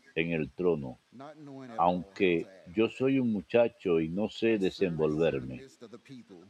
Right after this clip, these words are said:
Speaker 2: whom you
Speaker 1: Tu
Speaker 2: have
Speaker 1: siervo se
Speaker 2: chosen,
Speaker 1: encuentra en medio de tu
Speaker 2: a
Speaker 1: pueblo,
Speaker 2: people so vast
Speaker 1: un pueblo
Speaker 2: that it cannot
Speaker 1: inmenso,
Speaker 2: be numbered or
Speaker 1: incontable,
Speaker 2: counted.
Speaker 1: innumerable.
Speaker 2: Give your servant,
Speaker 1: Da a tu
Speaker 2: therefore,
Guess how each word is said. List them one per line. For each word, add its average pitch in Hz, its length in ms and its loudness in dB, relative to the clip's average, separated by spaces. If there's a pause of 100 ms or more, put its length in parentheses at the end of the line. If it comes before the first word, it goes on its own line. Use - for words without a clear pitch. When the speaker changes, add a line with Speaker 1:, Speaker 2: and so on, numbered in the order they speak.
(480)
Speaker 2:
whom 123 180 -8
you 120 120 -8
Speaker 1:
Tu 117 80 -2
Speaker 2:
have 101 100 0
Speaker 1:
siervo 151 400 4
se - 60 -6
Speaker 2:
chosen, 120 140 2
Speaker 1:
encuentra 120 420 2
en 98 160 0
medio 117 320 4
de 101 60 4
tu 87 100 -6
Speaker 2:
a 76 100 -6
Speaker 1:
pueblo, 90 480 2
Speaker 2:
people 139 140 -20 (120)
so 160 240 -18
vast 92 380 -16
Speaker 1:
un 78 160 -6 (100)
pueblo 101 380 2
Speaker 2:
that 90 60 2
it 85 60 -4
cannot 71 100 -6
Speaker 1:
inmenso, 78 640 -4
Speaker 2:
be 64 100 -16
numbered 117 240 -16
or 95 40 -4
Speaker 1:
incontable, 78 1000 0
Speaker 2:
counted. 62 140 -10 (420)
Speaker 1:
innumerable. 78 1000 -2 (200)
Speaker 2:
Give 170 200 -16
your 147 160 -16
servant, 104 520 -16 (440)
Speaker 1:
Da 87 200 8
a 107 100 6
tu 117 80 0
Speaker 2:
therefore, - 40 0